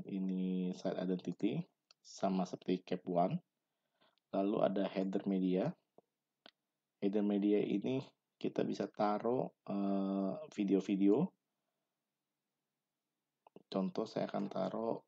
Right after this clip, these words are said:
YouTube. Oke, kita akan taruh YouTube ya, teman-teman. Salah satu, oke.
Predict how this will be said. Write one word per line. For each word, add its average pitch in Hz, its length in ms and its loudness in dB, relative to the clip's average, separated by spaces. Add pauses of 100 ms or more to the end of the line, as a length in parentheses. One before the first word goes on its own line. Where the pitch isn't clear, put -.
(140)
YouTube. - 320 -6 (2000)
Oke, - 240 -12
kita 190 240 -8
akan 92 160 -6
taruh 95 240 -4
YouTube - 400 -6
ya, 135 240 -6
teman-teman. 95 480 -4 (4000)
Salah - 240 -8
satu, 90 880 -2 (1300)
oke. - 200 -10